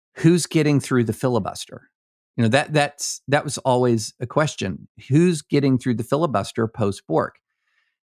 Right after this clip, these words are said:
Um, and that was a real political consideration. I mean, it, it's all well and good to nominate somebody that's, like, a red meat originalist, but if they go down in a ball of flames, they're not, you know what? They're not a Supreme Court justice.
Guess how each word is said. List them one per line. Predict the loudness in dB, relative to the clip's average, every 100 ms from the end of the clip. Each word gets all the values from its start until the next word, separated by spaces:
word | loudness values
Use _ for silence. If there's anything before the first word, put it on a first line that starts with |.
| _
Um, | 0 2 2 0 -4 _ 0
and | 2 0 -2 _ -4
that | 0 2
was | 2
a | 2
real | 2 2 0
political | 0 0 0 -2
consideration. | -2 -2 0 0 0 -2 -4
I | -2
mean, | 0 -2 _ _ _
it, | -4 -2
it's | -2 -4 -2
all | 2 2
well | 2 2
and | 2 2
good | 2 2 0
to | 0
nominate | 2 2 2 0 -2
somebody | 0 2 2 2 0 -4 _ _ _ -4
that's, | -2 -2 -2
like, | -4 -4 -4
a | -4 -2 -2
red | 2 4 4 4
meat | 2 2 0 -2
originalist, | 0 2 2 0 0 0 -2 -8 -16 _ _ _ _ _ -10
but | -2 0
if | 0
they | 0
go | 2 2 2
down | 2 2
in | 2 2
a |
ball | 2 2 2
of | -2
flames, | -2 0 2 2 0 2
they're | 2
not, | 4 2 2
you |
know | 2
what? | 2 0
They're | 0
not | 0 -2 -4
a |
Supreme | -4 0 2 2
Court | 0 -2
justice. | -8 -10 -14 -18